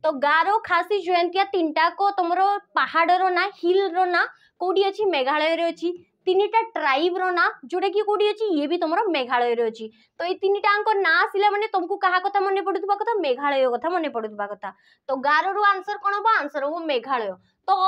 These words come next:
ବିଟ୍ ୱାନ୍ର ଅପସନ ବି ହବ। ଦେଖିଦିଅ ଏଇଠି ବିଟ୍ ୱାନ୍ର ଅପସନ ବି କୋଉଠି ଦେଇଛି ଦେଖ, ଗୋଟେ ହିଁ ଅପସନ ଅଛି। ତ ଏଇଟା ହିଁ ଆମର ଆନ୍ସର ହବ। ଫିର ବି ଆମେ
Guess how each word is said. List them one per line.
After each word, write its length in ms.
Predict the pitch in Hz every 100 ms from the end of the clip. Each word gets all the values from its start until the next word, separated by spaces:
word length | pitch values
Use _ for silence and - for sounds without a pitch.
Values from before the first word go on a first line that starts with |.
| 359 226 208
ବିଟ୍ 380 | 330 392 440 440
ୱାନ୍ର 340 | 427 427 415 440 -
ଅପସନ 380 | 302 - 392 370
ବି 120 | 311 320
ହବ। 120 | 233 214
ଦେଖିଦିଅ 360 | 320 392 403
ଏଇଠି 220 | 427 392 427 277
ବିଟ୍ 220 | 349 349
ୱାନ୍ର 240 | 359 359 359
ଅପସନ 360 | 330 - 359
ବି 100 | 339 359
କୋଉଠି 220 | 370 349
ଦେଇଛି 200 | 370 381
ଦେଖ, 160 | 427 453
ଗୋଟେ 300 | 311 302 -
ହିଁ 140 | 359 381
ଅପସନ 360 | 302 - 254 226
ଅଛି। 200 | 202 208 - _ _ 330
ତ 0 |
ଏଇଟା 380 | 359 381 415 427
ହିଁ 160 | 415 453
ଆମର 240 | 392 349
ଆନ୍ସର 380 | 381 330 320 359
ହବ। 200 | 330 339 - _ _ -
ଫିର 100 | 359
ବି 60 | 415
ଆମେ 160 | 415